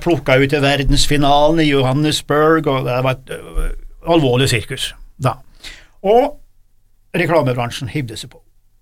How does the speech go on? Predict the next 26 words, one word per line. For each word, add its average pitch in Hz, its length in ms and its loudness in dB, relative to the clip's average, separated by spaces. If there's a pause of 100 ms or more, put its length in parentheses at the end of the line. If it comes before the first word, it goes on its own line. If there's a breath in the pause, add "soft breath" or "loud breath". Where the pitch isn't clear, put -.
(600)
Så 131 160 -6
hun 254 300 -2
begynte 208 680 -2 (720 soft breath)
med 175 160 0
en 170 80 0 (540)
stor 190 260 0
jobbene 160 380 2
hvor 175 120 2
hun 165 80 2
begynte 160 240 -2
å 139 60 -4
virkelig 160 260 -2
tjene 143 220 0
penger. 170 320 0 (220)
Pepsi. - 340 -4 (1120)
Det 127 140 -8
er 131 80 -4
ikke 214 100 -2
dårlig 185 320 0
å 165 80 2
komme 156 220 0 (340)
inn 135 80 2
i 135 80 2
Pepsi 127 320 -4
eller 151 160 -2
Cola, 143 300 -2